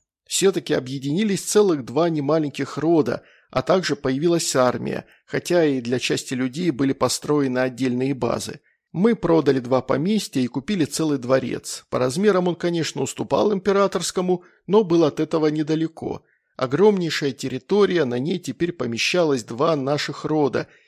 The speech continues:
и даже оставалось немало места. Ещё за прошедшие два месяца нехило прокачался и я сам. Здесь важны даже не набранные пять килограммов массы,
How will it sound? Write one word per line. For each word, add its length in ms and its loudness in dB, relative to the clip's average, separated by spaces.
и 140 -6
даже 320 2
оставалось 640 0
немало 380 0
места. 540 -6
Ещё 320 -2
за 140 0
прошедшие 580 -4
два 180 -2
месяца 560 -2
нехило 380 0
прокачался 800 -2
и 40 -6
я 180 0
сам. 400 -4
Здесь 320 -4
важны 320 0
даже 280 0
не 120 -2
набранные 520 0
пять 240 -2
килограммов 640 -2
массы, 520 -2